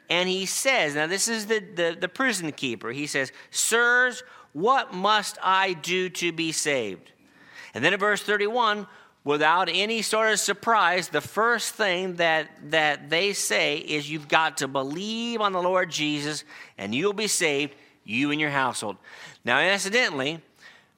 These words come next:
denominational individuals will stop the story there, and they'll say, "See, that's why you're wrong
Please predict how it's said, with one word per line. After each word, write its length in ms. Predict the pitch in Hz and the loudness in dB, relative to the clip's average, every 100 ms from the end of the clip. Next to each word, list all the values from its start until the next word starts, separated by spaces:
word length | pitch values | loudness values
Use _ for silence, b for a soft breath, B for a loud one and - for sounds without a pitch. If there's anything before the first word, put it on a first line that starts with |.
| _ _ - | _ _ -4
denominational 760 | 135 147 196 214 208 208 - 190 | 2 4 4 2 0 0 -2 0
individuals 640 | 180 180 175 170 165 147 | 0 0 0 0 -2 -4
will 160 | 143 143 | -4 -2
stop 460 | - 170 175 - | 2 4 2 -2
the 100 | 175 | -4
story 580 | - 165 160 147 143 135 - | -2 0 0 2 0 -2 -6
there, 460 | 120 135 107 95 - | -2 0 0 -4 -6
and 160 | 120 | -4
they'll 120 | 131 131 | -2 -2
say, 260 | 131 110 | -2 -2
"See, 720 | 107 - - 156 175 233 233 - _ _ _ _ _ b b b _ - 107 | -2 -2 0 0 0 -2 -8 -20 _ _ _ _ _ b b b _ -20 -4
that's 360 | 131 151 180 | 2 4 4
why 580 | 165 147 143 135 131 131 - | 0 2 4 4 2 -2 -6
you're 400 | 113 120 151 208 | -6 0 2 2
wrong 560 | 240 185 127 139 165 | 4 4 2 0 -4